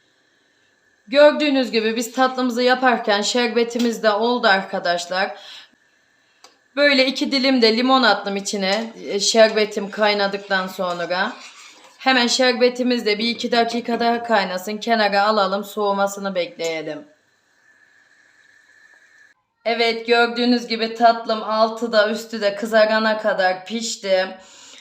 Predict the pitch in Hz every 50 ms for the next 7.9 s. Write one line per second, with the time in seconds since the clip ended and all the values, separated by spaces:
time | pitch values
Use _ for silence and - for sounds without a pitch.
0 | - _ _ 220 226 233 240 233 233 247 240 240 233 226 196 226 214 220 208 214
1 | 226 226 226 233 233 226 220 - - 233 220 220 214 214 220 214 214 - 247 233
2 | 226 208 190 185 185 185 - - 208 202 202 202 208 208 - 208 208 208 202 196
3 | 202 196 208 208 208 202 196 202 196 196 196 190 202 202 196 196 214 214 214 214
4 | 214 214 190 185 175 170 156 170 180 180 - - - 196 185 185 190 190 190 190
5 | - - - 196 180 175 156 170 170 170 165 170 170 165 156 147 170 170 175 180
6 | - - 180 170 170 160 160 175 175 - - 185 180 175 170 - - 185 185 185
7 | 185 - 196 180 175 170 165 165 165 160 160 156 156 165 185 208 247